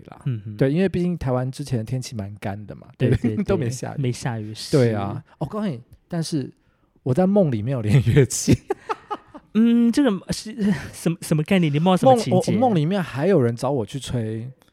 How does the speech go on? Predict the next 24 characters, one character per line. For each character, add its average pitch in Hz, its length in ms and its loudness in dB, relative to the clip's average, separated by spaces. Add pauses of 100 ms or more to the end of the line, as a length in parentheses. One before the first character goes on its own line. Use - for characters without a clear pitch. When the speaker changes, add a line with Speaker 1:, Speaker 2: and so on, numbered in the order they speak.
Speaker 1:
管 101 160 -8
弦 107 160 -10
乐 113 80 -8
团。 - 160 -16 (460)
Speaker 2:
真 165 440 6 (100)
假？ 170 400 4
Speaker 1:
我 247 60 6
还 320 60 2
吹 170 200 0
了， 156 240 0
我 143 180 -4
还， 139 160 -2
我 139 80 -8
还 139 200 -2
吹 170 200 0
了 151 160 2
那 160 140 -2
个 143 160 0
柴 147 140 -2
可 131 60 -2
夫 123 120 -8
斯 127 80 -6
基 127 160 -4
跟 123 260 -2